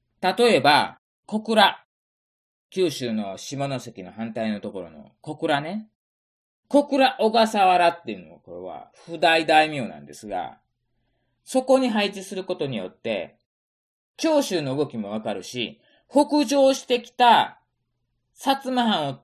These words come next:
食い止める役目もあるんです。例えば、あの、土佐藩。土佐藩は東軍でしたけど、家臣、譜代ではありませんので、とすると、裏切る可能性もある。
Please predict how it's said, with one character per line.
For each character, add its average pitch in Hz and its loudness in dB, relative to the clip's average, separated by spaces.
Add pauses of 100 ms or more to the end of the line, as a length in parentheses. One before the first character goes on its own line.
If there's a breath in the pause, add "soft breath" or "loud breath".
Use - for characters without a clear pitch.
(100)
食 285 2
い - 2
止 247 4
め 240 2
る 220 4
役 202 2
目 127 -2
も 87 -8
あ 78 -14
る - -20
ん - -20
で - -20
す。 - -20 (280)
例 220 2
え 240 4
ば、 180 4
あ 147 2
の、 139 -4 (360)
土 269 2
佐 262 6
藩。 - -4 (400)
土 294 2
佐 330 6
藩 196 4
は 143 0 (460)
東 330 2
軍 302 -2
で 269 2
し 269 -8
た 147 -2
け - -6
ど、 117 -4 (640)
家 311 2
臣、 151 -8
譜 220 -10
代 269 4
で 277 4
は 208 2
あ 113 2
り 120 -4
ま 131 -4
せ 151 -6
ん 147 -8
の 117 -6
で、 104 -6 (340)
と 254 0
す 262 -2
る 240 0
と、 202 0 (440)
裏 262 6
切 247 0
る 226 4
可 214 2
能 175 -4
性 151 -2
も 120 -4
あ 80 -8
る。 - -20